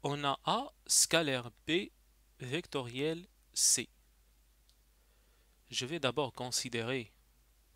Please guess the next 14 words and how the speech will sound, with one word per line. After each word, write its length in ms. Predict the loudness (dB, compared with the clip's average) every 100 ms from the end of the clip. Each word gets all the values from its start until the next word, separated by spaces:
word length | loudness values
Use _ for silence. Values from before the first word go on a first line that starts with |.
| _ _ _ _ _ _ _ _ _ _ _ _ _ _ -10
mon 180 | -6 -4
vecteur, 480 | -6 -8 -6 -6 -8 _ -16
mon 140 | -14 -12
vecteur 400 | -12 -6 -6 0
C, 380 | 2 2 -2 -10 _ _ _ _
mon 180 | -12 -10
vecteur 380 | -10 -6 -6 -6 -6
B, 140 | -8 -8 _ _ _ _ _ _ _ _ _ _ _ _ _ _ _ _ -20 -18
plutôt 280 | -12 -8 -2
C 340 | 0 0 -2 -10 -20
comme 160 | -14 -6
ça. 260 | -2 -2 -6 _ _ _ _ _ _ _ _ _ _ _ _ _ _ _ _ _ -20 _ _ _ _ _ _ _ _ _ _ _ _ _
Mon 220 | -10 -8
vecteur 460 | -6 -8 -6 -6